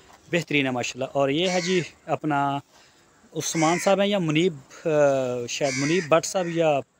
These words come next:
माजिद भट्ट साहब, वो दोनों भाई हैं या दोस्त हैं, ये उनका है बछड़ा। और ये देखें जी, ये special प्रोटोकॉल पे उन्होंने करवाया है।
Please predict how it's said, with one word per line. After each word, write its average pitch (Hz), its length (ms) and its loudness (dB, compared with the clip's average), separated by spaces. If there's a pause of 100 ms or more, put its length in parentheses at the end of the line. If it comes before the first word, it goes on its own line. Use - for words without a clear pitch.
(140)
माजिद 143 300 2
भट्ट 131 180 -2
साहब, 135 200 2 (680)
वो 139 180 -6
दोनों 165 420 0 (540)
भाई 135 340 0
हैं 160 120 2
या 160 140 0
दोस्त 139 300 -6
हैं, 165 60 0
ये 170 120 -2
उनका 180 320 -4
है 151 140 2
बछड़ा। 143 280 -2 (120)
और 135 300 -6 (1300)
ये 135 260 -4
देखें 123 320 -6
जी, 131 160 -12 (1040)
ये 156 200 0
special 156 340 -2
प्रोटोकॉल 143 400 0
पे 139 120 -12
उन्होंने 135 160 -6
करवाया 123 300 -2
है। 147 100 -6